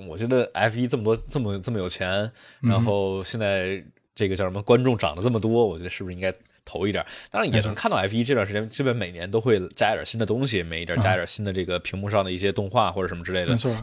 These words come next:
Speaker 1: 也都，
Speaker 2: 这个动画做的其实现在非常好，
Speaker 1: 嗯。
Speaker 2: 就是在他那种直播的时候，前面，把前面的那个车的位置跟是谁告诉你，
Speaker 1: 嗯哼。对嘛，
Speaker 2: 那个制作得非常漂亮。
Speaker 1: 就是那个，就是A R嘛，就是 Augmented Reality，
Speaker 2: 没错，没错。
Speaker 1: 辅助，辅助现实，就是把一些虚拟的东西叠到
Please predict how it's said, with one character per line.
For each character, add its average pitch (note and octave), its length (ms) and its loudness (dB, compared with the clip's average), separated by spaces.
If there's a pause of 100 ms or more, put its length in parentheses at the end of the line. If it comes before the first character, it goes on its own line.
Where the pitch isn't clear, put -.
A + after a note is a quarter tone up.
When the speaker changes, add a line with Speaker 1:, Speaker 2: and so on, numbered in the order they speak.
Speaker 1:
也 E2+ 80 0
都， - 80 4
Speaker 2:
这 A#2 40 4
个 - 20 0
动 D#3 180 2
画 D3 320 2 (100)
做 C#3 200 4
的 B2+ 80 2
其 A#2 160 -2
实 C#3 100 0
现 C#3 160 0
在 B2+ 80 0
非 C#3 160 -2
常 A#2 180 -4
好， A#2 160 -6
Speaker 1:
嗯。 - 20 -6
Speaker 2:
就 C3+ 120 2
是 B2 80 2
在 B2+ 160 0
他 B2+ 120 -2
那 B2+ 120 4
种 G#2+ 220 -2
直 A#2 180 0
播 B2 120 4
的 B2 40 2
时 A2+ 100 -4
候， A2 60 -4
前 A#2 160 0
面， A#2+ 260 0
把 A2+ 140 -2
前 B2+ 160 -2
面 B2+ 100 2
的 B2+ 80 2
那 B2 60 2
个 A#2 40 -2
车 - 200 0
的 B2 80 -2
位 C3 180 2
置 A2 140 -2
跟 B2 160 0
是 C#3 160 4
谁 F3+ 160 4
告 B2 160 2
诉 A2+ 80 -4
你， G#2 60 -6
Speaker 1:
嗯 - 20 -6
哼。 A2+ 60 0
对 F#3 80 8
嘛， C3+ 80 10
Speaker 2:
那 A2 60 4
个 F#3+ 60 8
制 D#3+ 140 6
作 D#3+ 140 2
得 A#2 40 0
非 A#2 100 6
常 G2+ 180 6
漂 A2+ 200 -4
亮。 B2 120 -8
Speaker 1:
就 F#3 120 -2
是 G#2 960 4
那 D3 60 0
个， - 20 6
就 D#3+ 60 6
是 - 0 -
A - 0 -
R G2 240 4
嘛， A2+ 140 4
就 G2+ 60 -6
是 B2 80 0
Augmented B2 360 2
Reality， A2 560 6
Speaker 2:
没 A#2 160 8
错， B2 80 6
没 A2 100 4
错。 C3+ 100 8
Speaker 1:
辅 B2+ 40 8
助， A2 60 4
辅 - 160 -10
助 A#2 100 2
现 C3+ 180 2
实， F#2+ 220 -2
就 - 60 -8
是 A2+ 80 2
把 E2+ 180 -2
一 G2 80 0
些 G#2 80 -4
虚 C#3 180 -4
拟 D3+ 60 0
的 G#2 60 -2
东 G#2+ 160 -6
西 G2+ 80 -4
叠 F#2+ 240 0
到 B2 200 8